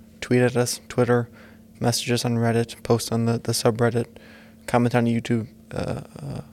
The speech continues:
video, something like that. But, and, uh, submit some questions to us, questions that you might have had during the, the process or length of this podcast, or questions you might have that are stumping you, or, uh, anything that you might want some insight that we might have to offer.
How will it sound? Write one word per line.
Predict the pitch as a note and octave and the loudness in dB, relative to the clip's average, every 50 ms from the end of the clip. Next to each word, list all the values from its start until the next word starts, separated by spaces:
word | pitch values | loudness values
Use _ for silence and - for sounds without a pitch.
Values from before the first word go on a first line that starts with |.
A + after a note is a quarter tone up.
| - - | -14 -8
video, | - A#2+ A#2+ C3+ C3 C3 C3 C3 B2+ A#2+ - - - - - - - - - - - - - - - - | -2 2 2 4 4 4 2 2 0 -4 -8 -16 -20 -20 -20 -20 -20 -20 -20 -20 -20 -20 -20 -20 -18 -8
something | - - A#2+ A#2 B2+ A2 | -4 -2 0 2 2 2
like | G#2+ A2+ | 2 2
that. | - A2 A2 - - - | 0 0 0 -2 -2 -4
But, | - - - - - - - - - - - - - - - - - - - | -4 -4 -4 -6 -10 -20 -20 -20 -20 -20 -20 -20 -20 -20 -20 -20 -10 0 2
and, | B2+ C#3 C3 - - | 2 2 2 0 -2
uh, | - D#2+ - - - - | -4 -4 -4 -6 -8 -6
submit | - - C#3 D#3 D3+ | -2 2 2 2 2
some | - C#3 | -2 -2
questions | - D3 D3 - - - | 0 0 0 0 -4 -6
to | - - - | -4 -4 -4
us, | - - - - - - - - | -4 -6 -10 -16 -20 -20 -12 -4
questions | - B2 A#2 - - A#2 A#2 | 0 0 0 0 0 -2 -2
that | A2+ - | -2 -2
you | - A2+ | 0 0
might | A2+ A2 A2 | 0 0 0
have | A2+ A2+ | -2 -2
had | - A#2 A2+ A2 G#2 | -2 -2 -2 -2 -2
during | G#2 A2+ A#2 A#2 A2+ A2+ A2+ | -2 -2 -2 0 0 -2 -2
the, | A2+ - A#2 A2+ A2 - - - - - - - - - - - - - - - - | -2 -2 -2 -2 -4 -6 -10 -20 -20 -20 -20 -20 -20 -20 -20 -20 -20 -20 -20 -14 -10
the | A2+ G#2+ - - - - - | -8 -6 -6 -6 -8 -10 -8
process | - - A#2+ G#2 A#2+ - - A#2+ A#2+ - - | -2 2 2 4 4 2 2 0 0 0 0
or | - | -2
length | - A#2+ A#2 A#2+ A#2+ - - | 0 2 2 2 0 0 -4
of | G#2 G#2 | -4 -4
this | A2 A2 | -4 -2
podcast, | - - A#2+ A#2+ - - A#2+ A#2+ B2 A#2 - - | 2 2 2 2 2 0 -2 -2 -2 -4 -4 -6
or | C3+ | -4
questions | - - A#2+ - - A#2 A2 - | -2 -2 -2 -2 -2 -4 -4 -2
you | - | -2
might | A2+ A#2 A2 | -2 -2 -2
have | A2+ A#2 A#2 A2 G2+ | -2 -2 -4 -4 -4
that | - - - | -4 -4 -4
are | G2+ A#2 | -4 -4
stumping | - - C3 B2 - - B2 A#2+ | 0 0 0 0 2 0 0 0
you, | A#2+ B2 B2+ C3 B2+ | 2 0 0 0 0
or, | - - - - - - - - - - - - - - | -2 -2 -4 -6 -8 -12 -16 -18 -18 -20 -20 -18 -16 -10
uh, | - - - - - | -8 -6 -6 -4 0
anything | - A#2+ B2 A#2 - B2 A#2+ A#2 | 2 2 2 2 2 2 2 2
that | A#2 A#2 - - | 2 0 -2 -2
you | A2+ A2+ | -2 0
might | A#2 A#2 A#2 - | 0 0 0 0
want | A#2 A#2 A2+ - | -2 -2 -2 -2
some | - A2 A2 - | -4 -4 -4 -2
insight | - B2 A#2+ - - - A2+ A#2 - | -2 -2 -2 -2 -2 0 -2 -2 -2
that | - - - - | -4 -6 -6 -4
we | - A#2 | -4 -2
might | A2+ A#2+ A2+ | -2 -2 -2
have | A#2 A#2 A#2 - | -2 -4 -4 -4
to | - - | -4 -4
offer. | - - A#2+ A2+ - - C3 D#3 | -2 -2 -2 0 2 2 0 0